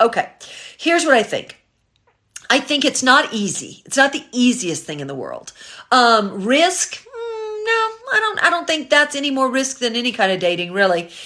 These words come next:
It's, it's, it's gotta be two people who are committed to making it work. Um, I think that you have to make sure that one of you is able and willing to relocate.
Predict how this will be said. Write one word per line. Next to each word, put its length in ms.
It's, 320
it's, 480
it's 160
gotta 240
be 120
two 280
people 340
who 160
are 100
committed 480
to 60
making 360
it 140
work. 540
Um, 420
I 120
think 640
that 280
you 120
have 400
to 560
make 440
sure 240
that 220
one 340
of 160
you 420
is 240
able 720
and 260
willing 440
to 160
relocate. 960